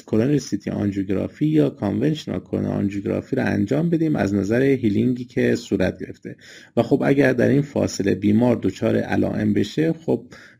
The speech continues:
مثل، در واقع، یک مریضی که ابستراکتیو کورونری آرتری دیزیز داره، مجددا باید آنژیوگرافی بشه و بر اساس آناتومی اون درمان صورت بگیره.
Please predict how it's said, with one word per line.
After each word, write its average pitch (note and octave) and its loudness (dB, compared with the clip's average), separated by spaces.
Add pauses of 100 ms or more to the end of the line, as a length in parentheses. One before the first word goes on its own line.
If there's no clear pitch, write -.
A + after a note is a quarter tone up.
مثل، G#2 0
در G2 -2
واقع، F#2 -2
یک G2+ 0
مریضی F#2+ 0
که - -8
ابستراکتیو C#3 -4
کورونری G2 -2
آرتری F#2+ -4
دیزیز F#2 -4
داره، A#2 -2
مجددا G2+ -2
باید G2+ -4
آنژیوگرافی F#2+ -4
بشه E3+ 0
و B2 0
بر G2 -2
اساس D#3 -4
آناتومی C#3+ 0
اون B2 -2 (380)
درمان G2+ 0
صورت F2 -4
بگیره. - -12